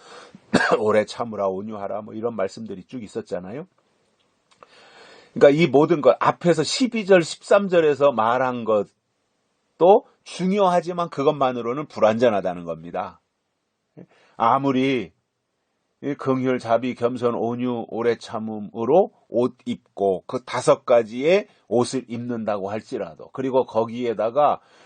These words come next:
용납하여 피차 용서하되 주께서 너희를 용서하신 것과 같이 그리한다고 할지라도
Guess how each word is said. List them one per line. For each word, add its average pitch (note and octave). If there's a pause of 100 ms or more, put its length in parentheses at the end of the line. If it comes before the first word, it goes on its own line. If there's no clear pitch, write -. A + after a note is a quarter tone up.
(160)
용납하여 B2+
피차 C3
용서하되 A#2+ (440)
주께서 B2
너희를 A2+
용서하신 A2
것과 G2
같이 G#2
그리한다고 B2+
할지라도 D3